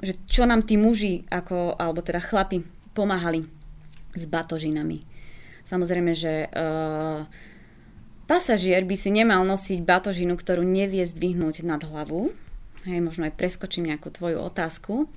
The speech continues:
Ale keď teda už tam bola nejaká mamička, čo mala dve deti, bola bez muža alebo starší človek a nevedel, že tú batožinu si môže dať do, o, začekinovať alebo teda dať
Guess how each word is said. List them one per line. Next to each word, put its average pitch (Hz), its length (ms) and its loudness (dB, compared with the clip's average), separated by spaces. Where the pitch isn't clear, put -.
Ale 175 320 4
keď 185 400 -4
teda 175 240 0
už 175 160 -4
tam 170 240 0
bola 175 160 2
nejaká 165 240 -2
mamička, 165 480 0
čo 175 160 -2
mala 160 320 2
dve 165 160 -2
deti, 165 320 -4
bola 151 240 0
bez 165 160 2
muža 170 320 -2
alebo 160 240 -4
starší - 320 -4
človek 160 640 -6
a 151 320 -4
nevedel, 185 560 2
že 170 160 -6
tú 214 80 0
batožinu 180 560 0
si 185 160 -2
môže 170 320 -2
dať 170 160 -2
do, 165 160 -6
o, 165 280 -4
začekinovať 170 880 -2
alebo 160 240 -6
teda 160 240 -4
dať - 320 -2